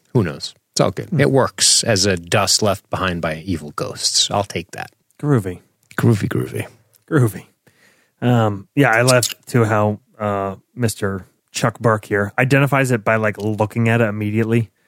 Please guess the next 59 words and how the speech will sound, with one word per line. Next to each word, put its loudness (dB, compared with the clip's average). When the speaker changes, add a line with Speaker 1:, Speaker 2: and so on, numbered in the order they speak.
Speaker 2:
Like, 4
Speaker 1:
Yeah, 8
Speaker 2:
they 8
ran 4
Speaker 1:
like, 6
Speaker 2:
all, 0
Speaker 1:
this 2
guy's 4
Speaker 2:
<laughs> -2
Speaker 1:
ultra 4
Speaker 2:
somebody 4
ran 6
all 6
Speaker 1:
badass. 4
Speaker 2:
these 4
tests 0
on 0
it. -2
He -2
looks 0
and 2
he's 0
like, 4
"Oh, 6
this 2
is 0
vibhuti. 4
Speaker 1:
Yeah. 2
Speaker 2:
I 4
haven't 2
seen 4
this 4
since 0
nineteen 2
seventy-nine." 2
Okay. 0
Speaker 1:
Yeah. -2
Speaker 2:
Right. -14
Speaker 1:
Yeah, 2
this 2
is, 4
and 4
he 4
says 4
it 2
so 6
matter-of-factly. 0
He's 6
like, 2
"Oh 6
yeah, 4
this 4
is 4
ectoplasm, 0
basically. -2
This 2
is 2
ghost 4
shit. -2